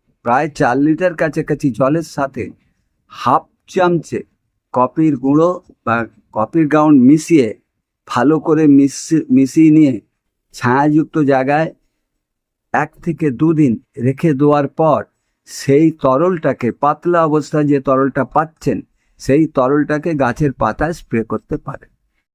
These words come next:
তাই পরিশেষে এইটুকুই বলতে পারি, যেহেতু কফি গুঁড়ো আম্লীয় মাটির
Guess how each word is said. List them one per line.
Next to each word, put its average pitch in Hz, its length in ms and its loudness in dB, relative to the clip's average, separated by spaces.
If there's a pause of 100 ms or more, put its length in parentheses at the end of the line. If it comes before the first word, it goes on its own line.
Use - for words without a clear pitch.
(340)
তাই 139 260 -2 (100)
পরিশেষে 160 800 0 (180)
এইটুকুই 147 440 -2
বলতে 139 380 -2
পারি, 127 340 0 (600)
যেহেতু 156 720 -2 (200)
কফি 127 280 -2
গুঁড়ো 131 320 0 (600)
আম্লীয় 147 460 2
মাটির 147 540 0